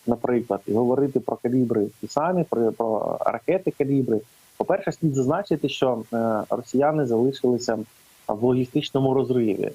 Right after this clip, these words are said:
Тобто кораблі вони передислокували до Новоросійську, а ракети при цьому залишилися в Севастополі. І проблема навіть не в тому, щоб їх туди перемістити, це вони можуть зробити. Проблема в тому, що спеціальне обладнання для завантаження у них залишилося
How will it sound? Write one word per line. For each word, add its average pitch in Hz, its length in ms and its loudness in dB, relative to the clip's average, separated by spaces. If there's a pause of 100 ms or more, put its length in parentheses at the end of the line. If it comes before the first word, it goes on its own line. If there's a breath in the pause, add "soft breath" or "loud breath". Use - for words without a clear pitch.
(240)
Тобто 113 320 -4 (200)
кораблі 127 340 2
вони 120 220 2
передислокували 113 840 0
до 113 140 0
Новоросійську, 147 760 2 (420)
а - 60 0
ракети 160 400 0
при 151 100 0
цьому 151 280 0
залишилися 131 540 2
в - 80 -6
Севастополі. 117 640 -4 (200)
І 120 60 -4
проблема 147 460 0
навіть 135 340 0
не 131 80 0
в 131 100 -4
тому, 214 180 0
щоб 127 220 -2
їх 127 100 0
туди 127 300 0 (420)
перемістити, 160 720 2
це 139 160 -2
вони 143 240 2
можуть 127 340 0
зробити. 110 400 -4
Проблема 170 440 0
в 151 120 -4
тому, 165 240 0
що - 240 -2 (220)
спеціальне 135 480 2
обладнання 131 640 0
для 202 140 2
завантаження 202 720 0
у 135 40 0
них 156 180 2
залишилося 131 600 0